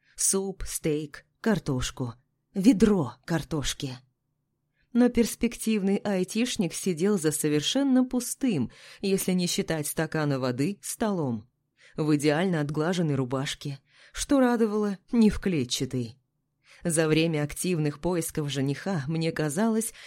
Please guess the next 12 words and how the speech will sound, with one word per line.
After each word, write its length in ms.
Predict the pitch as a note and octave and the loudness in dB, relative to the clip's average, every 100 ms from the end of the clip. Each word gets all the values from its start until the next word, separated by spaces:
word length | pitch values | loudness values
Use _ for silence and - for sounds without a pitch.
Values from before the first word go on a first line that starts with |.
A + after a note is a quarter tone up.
| - | -4
я 240 | A#3 A3+ G#3+ | 2 4 4
успела 480 | - - G#3+ G#3+ G#3+ | 0 2 2 2 0
увидеть 680 | G#3 G3 D#3+ F3 G3+ - | 0 0 0 0 0 -2
весь 460 | E3 C3+ F3 A3 - | -2 2 2 0 -4
их 260 | E3 E3 | -4 -2
ассортимент. 880 | F#3+ - E3 - D#3 C#3+ A2+ A2 - _ _ _ - - - | -4 -2 -4 -2 -2 -2 -4 -6 -16 _ _ _ -20 -12 -4
И 100 | F3 | 0
холостых 600 | F3 D#3 D#3+ - A#3 - | 0 0 -2 -2 -2 0
мужчин 560 | C#3+ C#3 - A#3+ A#3+ | -2 0 2 4 4
тридцать 560 | A#3+ G#3+ B3+ - D#3+ - | 4 2 2 -2 -6 -4
плюс 340 | D3 D3+ - | -2 -2 -4
лет, 420 | C#3+ C3 F#3 - | -2 -2 -4 -8